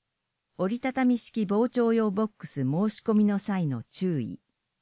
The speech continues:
五世帯以上で使用するゴミ集積所一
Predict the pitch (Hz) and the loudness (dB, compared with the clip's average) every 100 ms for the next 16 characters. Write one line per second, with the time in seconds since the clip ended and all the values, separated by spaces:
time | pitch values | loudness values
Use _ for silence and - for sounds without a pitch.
0 | _ _ _ _ _ _ _ _ _ _ | _ _ _ _ _ _ _ _ _ _
1 | _ _ _ _ _ _ - 175 185 285 | _ _ _ _ _ _ -6 -2 0 0
2 | 285 269 262 - 240 220 165 143 131 - | 0 0 0 -2 0 0 0 -2 -4 -2
3 | 165 180 - 160 151 127 160 202 202 180 | 0 -2 -2 -4 -2 0 2 4 2 0
4 | 180 - 170 160 147 147 131 147 | -2 -2 -4 -4 -4 -4 -4 -6